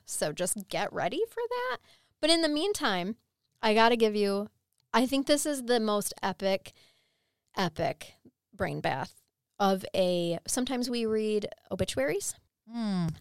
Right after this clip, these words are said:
Speaker 2: yes, we do.
Speaker 1: Uh, my cousin actually sent me this one. I don't know exactly where she got it. It was an online article, but I couldn't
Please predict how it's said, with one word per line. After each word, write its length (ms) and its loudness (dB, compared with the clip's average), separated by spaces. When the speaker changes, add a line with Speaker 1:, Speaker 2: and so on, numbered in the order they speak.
Speaker 2:
yes, 400 10
we 100 8
do. 300 6
Speaker 1:
Uh, 160 4
my 200 2
cousin 360 0
actually 380 -4
sent 280 -4
me 220 -4
this 300 -4
one. 180 0
I 120 2
don't 260 4
know 460 2
exactly 760 4
where 220 2
she 160 -2
got 260 4
it. 140 4
It 140 -2
was 180 4
an 100 0
online 440 -2
article, 340 -2
but 140 0
I 80 0
couldn't 340 -2